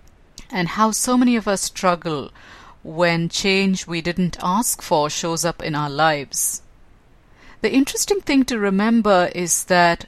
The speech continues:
the human species is the only species that has the opportunity to respond to change.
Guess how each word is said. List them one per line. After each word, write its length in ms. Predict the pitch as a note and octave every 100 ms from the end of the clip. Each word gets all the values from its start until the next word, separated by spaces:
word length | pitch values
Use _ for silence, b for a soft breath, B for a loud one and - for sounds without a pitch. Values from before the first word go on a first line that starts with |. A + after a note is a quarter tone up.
| -
the 80 | F#3
human 540 | - A#3+ C4 C#4 C4
species 720 | - A3+ A3 G#3+ A3 G#3 G3+
is 220 | F#3+ E3+
the 140 | - -
only 380 | F#3+ G3 G#3+ G#3
species 760 | - G3+ F3+ - E3+ E3 - B B -
that 140 | F#3
has 300 | E3 F#3+ F#3+
the 120 | G3+ -
opportunity 800 | F#3 F#3+ - - A3 G#3+ - G3
to 120 | F#3+ C#3+
respond 680 | D#3 - - F3+ F3 F3+
to 100 | -
change. 600 | D3+ - D3 - - -